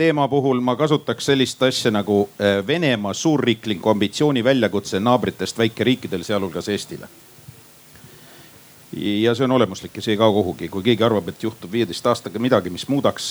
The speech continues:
äh, fundamentaalselt, et tuleb pärast Putinit keegi teine, siis kohe muutub, unustage ära. See on meil Toomasega ka üks eraldi hobiteema. Võime pikalt rääkida seda. Ja, ja, ja, ja kolmandaks, Euroopa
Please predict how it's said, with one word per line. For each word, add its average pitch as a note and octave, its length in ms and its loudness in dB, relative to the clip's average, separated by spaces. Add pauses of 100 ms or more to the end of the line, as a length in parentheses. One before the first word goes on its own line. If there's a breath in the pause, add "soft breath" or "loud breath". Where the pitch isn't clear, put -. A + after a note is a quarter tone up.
äh, G2 140 -4 (100)
fundamentaalselt, A2 800 -2
et - 80 -16
tuleb G#2 300 -4
pärast A2 240 -2
Putinit A2+ 340 -8
keegi G2+ 240 -4
teine, B2 320 0
siis F#2 160 -12
kohe G#2+ 160 -6
muutub, G2+ 400 -4
unustage G#2 320 -6
ära. G#2 240 0
See G#2 80 -10
on F#2 80 -8
meil F#2+ 160 -8 (380 loud breath)
Toomasega F#2 420 -4
ka F#2 140 -8
üks - 180 -12
eraldi E2 320 -10
hobiteema. D2+ 480 -8 (240)
Võime D#2 220 -10
pikalt - 260 -8
rääkida - 380 -10
seda. C2+ 180 -8 (640 loud breath)
Ja, C#3 480 2
ja, C3 380 2
ja, C3 260 2
ja C#3 160 -2
kolmandaks, F3 640 2
Euroopa D3+ 400 2